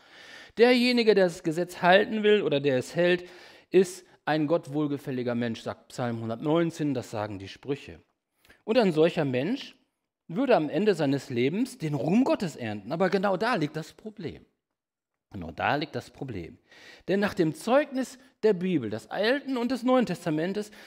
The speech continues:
hat genau das nämlich es einzuhalten, keiner geschafft,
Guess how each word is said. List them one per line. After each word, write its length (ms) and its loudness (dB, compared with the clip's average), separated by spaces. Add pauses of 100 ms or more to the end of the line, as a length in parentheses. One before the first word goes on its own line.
(140)
hat 180 -2
genau 320 2
das 800 4 (240)
nämlich 220 -4
es 120 -10
einzuhalten, 840 -4 (960)
keiner 280 -8
geschafft, 520 -14